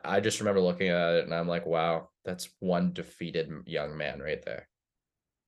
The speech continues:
And I'm so happy to see him play with confidence, even when the team struggles. He's a very likable guy.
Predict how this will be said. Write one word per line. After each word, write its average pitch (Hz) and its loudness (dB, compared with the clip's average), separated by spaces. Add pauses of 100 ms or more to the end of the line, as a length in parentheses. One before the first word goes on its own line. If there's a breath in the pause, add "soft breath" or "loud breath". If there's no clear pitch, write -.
(880)
And 87 2 (840)
I'm - -12
so 107 0
happy 90 0
to 90 -12
see 85 -6 (560)
him 104 0
play 92 2
with 90 -2
confidence, 82 -4
even 90 0
when 87 2
the 85 -4
team 85 -10
struggles. - -8 (840)
He's 110 -6
a 120 -4
very 147 8
likable 90 2
guy. 82 0